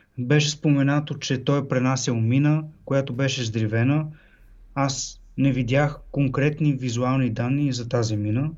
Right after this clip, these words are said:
Казах, че ус-, че е конкретен тип мина. Може. Такива дронове пренасят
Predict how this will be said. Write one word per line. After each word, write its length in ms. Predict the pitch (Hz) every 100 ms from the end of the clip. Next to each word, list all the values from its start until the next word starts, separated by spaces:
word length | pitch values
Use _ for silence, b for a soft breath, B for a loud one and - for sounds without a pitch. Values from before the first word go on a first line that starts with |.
| - -
Казах, 280 | - 131 127
че 160 | - 127
ус-, 240 | 117 117 b b b b - -
че 140 | 135
е 80 | 127
конкретен 560 | 131 123 131 135 123 117
тип 220 | 113 117
мина. 380 | 120 139 147 143 - -
Може. 500 | 127 131 123 151 156 -
Такива 280 | - 147 135
дронове 420 | 131 143 151 147
пренасят 480 | 127 131 135 135